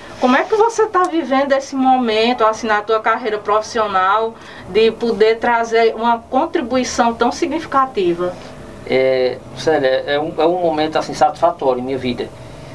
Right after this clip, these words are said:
Speaker 2: Eu acho que a cultura, ela é universal. A cultura, ela é universal.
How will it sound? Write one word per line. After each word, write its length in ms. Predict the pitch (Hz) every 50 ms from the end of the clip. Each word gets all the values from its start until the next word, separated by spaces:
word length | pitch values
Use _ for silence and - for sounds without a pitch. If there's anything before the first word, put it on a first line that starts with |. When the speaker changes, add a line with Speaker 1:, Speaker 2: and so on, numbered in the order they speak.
| - - -
Speaker 2:
Eu 180 | 127 127 131
acho 240 | 131 131 - - -
que 520 | - - 147 143 143 143 143 139 135 127 -
a 80 | 143 139
cultura, 680 | - - 156 156 - - 165 180 185 175 151 131 - - - - - - - - - - - - - - -
ela 420 | - 135 139 143 147 151 156 160 160
é 600 | 156 156 156 156 160 160 156 156 156 151 - - -
universal. 580 | 175 185 196 185 214 226 214 - - 110 - - - - - - 117
A 100 | 117 117
cultura, 360 | - 135 - - 139 139 139
ela 100 | 143 143
é 40 | 147
universal. 840 | 151 151 147 147 151 151 147 - - - 123 127 127 127 123 120